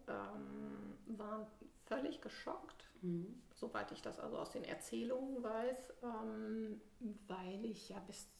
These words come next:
Speaker 1: quasi bis zum Tag vorher ganz normal gearbeitet habe.
Speaker 2: Funktioniert hast.
Speaker 1: Funktioniert
Speaker 2: In Anführungsstrichen.
Speaker 1: habe. Genau, hab dann meinen Job gemacht. Ähm, die waren sehr geschockt, waren
Speaker 2: Mhm.
Speaker 1: sehr besorgt, haben sich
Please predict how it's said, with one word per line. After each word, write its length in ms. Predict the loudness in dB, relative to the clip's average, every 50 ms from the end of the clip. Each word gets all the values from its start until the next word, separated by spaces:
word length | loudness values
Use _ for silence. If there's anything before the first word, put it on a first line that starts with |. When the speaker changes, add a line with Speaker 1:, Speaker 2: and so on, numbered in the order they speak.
| -14 -10 -10
Speaker 1:
quasi 340 | -10 -8 -6 -4 -4 -4 -2
bis 220 | -4 -4 -6 -6 -6
zum 180 | -8 -8 -8 -8
Tag 240 | -8 -10 -8 -8
vorher 420 | -6 -4 -4 -2 -2 -2 -2 -4 -4
ganz 280 | -4 -4 -6 -6 -4 -2
normal 320 | -2 0 0 0 0 0
gearbeitet 600 | 0 0 -2 -2 -2 -2 -4 -4 -4 -6 -8 -8 -8
habe. 360 | -8 -6 -6 -6 -6 -6 -8 -8 -6 2
Speaker 2:
Funktioniert 640 | 4 6 6 4 4 2 2 2 2 2 0 -2 -4 -6 -8
hast. 260 | -8 -8 -8 -8 -8
Speaker 1:
Funktioniert 600 | -8 -6 -4 -2 -2 -2 0 2 4 6 8 8 8
Speaker 2:
In 60 | 8
Anführungsstrichen. 680 | 6 6 4 4 4 4 2 2 0 0 -2 0 4 6
Speaker 1:
habe. 120 | 6 6
Genau, 160 | 6 4 2 0
hab 140 | -2 -2 -2
dann 120 | -2 -2 -2
meinen 200 | -4 -4 -4 -4
Job 240 | -6 -6 -6 -8
gemacht. 520 | -8 -8 -4 -2 -2 -2 -2 -4 -8 -10 -6 -4
Ähm, 400 | -2 -2 0 0 0 0 -2 -2 -4 -8 -10 -12 -16 -16 -16 -18 -18 -18 -20 -20 -20 -18 -10 -6
die 180 | -4 -4 -2 -2
waren 360 | -2 -2 -2 -2 0 0 0 0 -2 -4
sehr 340 | -4 -2 -2 0 0 0
geschockt, 560 | 0 -2 -2 0 0 2 0 0 -2 -6 -10 -8 -6
waren 480 | -2 4 8 10 10 10 10 10 8 6 4
Speaker 2:
Mhm. 60 | 2
Speaker 1:
sehr 300 | 0 2 2 4 4 4 4
besorgt, 640 | 4 2 2 2 2 4 6 4 4 2 0 -4 -2
haben 320 | 0 0 2 2 0 0
sich 420 | 2 0 0 0 -2 -6 -12 -14